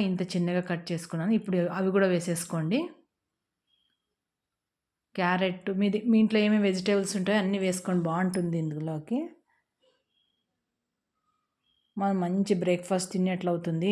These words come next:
మంచి విటమిన్స్, ప్రోటీన్స్ అన్నీ దొరుకుతాయి మనకి. క్యారెట్, బీన్స్,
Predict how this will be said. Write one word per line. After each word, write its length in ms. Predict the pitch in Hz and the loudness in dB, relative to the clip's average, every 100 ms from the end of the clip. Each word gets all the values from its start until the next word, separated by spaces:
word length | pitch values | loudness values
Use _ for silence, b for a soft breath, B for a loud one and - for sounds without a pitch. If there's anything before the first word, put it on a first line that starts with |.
| 202 | 2
మంచి 320 | 170 170 180 | 0 0 0
విటమిన్స్, 520 | 180 165 175 175 165 170 | -2 -2 -2 -2 -2 -4
ప్రోటీన్స్ 420 | 165 170 170 180 165 | -4 -4 0 -2 -2
అన్నీ 280 | 156 185 196 | -6 -2 0
దొరుకుతాయి 460 | 180 170 - 175 | 0 -2 -2 0
మనకి. 340 | 160 147 151 262 320 - _ _ _ _ _ _ _ _ _ _ _ | 0 -4 -4 -4 -4 -14 _ _ _ _ _ _ _ _ _ _ _
క్యారెట్, 540 | - 175 175 180 175 180 170 | -4 -2 0 0 0 -2 0
బీన్స్, 520 | 170 185 180 170 - | 2 4 2 0 -2